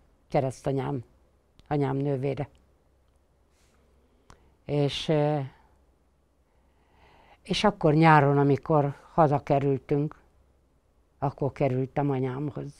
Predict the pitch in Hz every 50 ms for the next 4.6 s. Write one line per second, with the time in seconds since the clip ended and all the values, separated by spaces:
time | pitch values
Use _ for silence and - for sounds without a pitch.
0 | - _ _ _ _ _ _ _ _ _ _ _ _ _ _ _ _ _ _ _
1 | _ _ _ _ _ _ _ _ _ _ _ _ _ _ _ _ _ _ _ _
2 | _ _ _ _ _ _ _ _ - - - - - - - - - - - -
3 | - - - 156 190 - - 240 226 - - 285 285 262 240 202 170 180 180 170
4 | 156 156 139 - - - - - 165 156 160 165